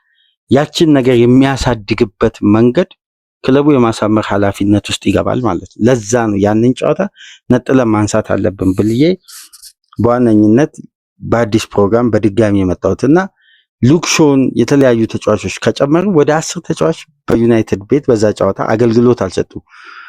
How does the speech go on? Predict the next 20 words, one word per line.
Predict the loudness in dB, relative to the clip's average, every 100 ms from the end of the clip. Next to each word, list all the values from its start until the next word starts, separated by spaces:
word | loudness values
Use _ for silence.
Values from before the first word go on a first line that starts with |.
| -20 _
እሱን | -8 0 0
ትተነው | 2 0 0 0
እንኳን | 0 0 -4 -8 _ _ 0
የብሩኖ | 2 4 2 0 -2 0 2 0
ፈርናንዴዝ | 0 2 2 2 0
ተጣማሪ | -2 -2 -2 0 -2 -4
እኮ | -6 -2 0 0 -6 -12 -20 -20 -20 _
ካሴሚሮ | -6 -4 0 2 2 0 0
በጥር | -2 0 0
የዝውውር | 2 2 2 2 2 2
መስኮት | 0 -2 -4 0
የኛ | 2 4 4 4 0
እቅድ | -2 -2 0
አይደለም፣ | 2 0 -2 -4 -2
ልቀቅና | -2 0 -2 0 2 2 2 -4 _ -20 _ _
ዩናይትድ | 2 2 2 0 0
በፋይናንስ | 0 0 2 2 2 0 -4
ስርዓቱ | -2 0 0 0 -6 -10 -4
ያንተን | 0 2 0 0 2
የደሞዝ፣ | 2 2 2 2 0